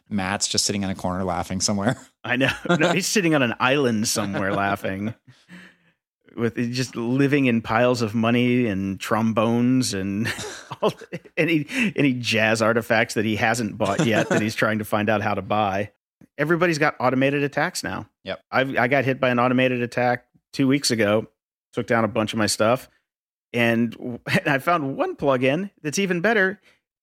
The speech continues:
Speaker 2: Comes straight from the WordPress, you know, plugin repository, pre-hacked.
Speaker 1: <laughs>
Speaker 2: Absolutely
Speaker 1: Nice.
Speaker 2: pre-hacked for you.
Speaker 1: <laughs>
Speaker 2: I'm like, uh, you guys realize
Speaker 1: Just
Speaker 2: that this
Speaker 1: skip,
Speaker 2: is already
Speaker 1: skip that
Speaker 2: hacked.
Speaker 1: step, that whole step. <laughs>
Speaker 2: Yeah, yeah. I don't have to leave
Speaker 1: Why
Speaker 2: a back
Speaker 1: wait
Speaker 2: door.
Speaker 1: around?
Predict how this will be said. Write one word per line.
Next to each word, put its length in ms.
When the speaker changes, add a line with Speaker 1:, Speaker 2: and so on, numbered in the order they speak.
Speaker 2:
Comes 220
straight 380
from 180
the 80
WordPress, 880
you 100
know, 160
plugin 400
repository, 800
pre-hacked. 680
Speaker 1:
<laughs> 300
Speaker 2:
Absolutely 840
Speaker 1:
Nice. 320
Speaker 2:
pre-hacked 220
for 380
you. 140
Speaker 1:
<laughs> 60
Speaker 2:
I'm 100
like, 240
uh, 180
you 120
guys 200
realize 340
Speaker 1:
Just 0
Speaker 2:
that 80
this 100
Speaker 1:
skip, 80
Speaker 2:
is 120
already 180
Speaker 1:
skip 40
that 60
Speaker 2:
hacked. 120
Speaker 1:
step, 440
that 180
whole 160
step. 380
<laughs> 120
Speaker 2:
Yeah, 220
yeah. 260
I 60
don't 140
have 140
to 60
leave 220
Speaker 1:
Why 100
Speaker 2:
a 40
back 100
Speaker 1:
wait 80
Speaker 2:
door. 100
Speaker 1:
around? 420